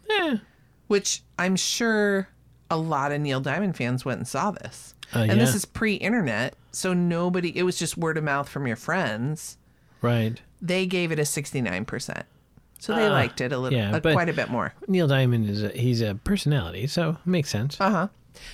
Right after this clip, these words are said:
Speaker 2: This one is a longer one. You gotta settle in. It's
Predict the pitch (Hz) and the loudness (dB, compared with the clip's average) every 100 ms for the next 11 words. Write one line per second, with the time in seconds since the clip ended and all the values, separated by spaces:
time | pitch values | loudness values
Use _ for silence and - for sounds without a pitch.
0 | - 294 359 392 370 359 339 294 311 269 | -4 -2 0 0 0 0 2 2 4 2
1 | 202 185 190 202 196 - 196 196 190 160 | 2 2 2 2 0 0 0 2 2 0
2 | 143 - 190 - | 0 -2 -4 -6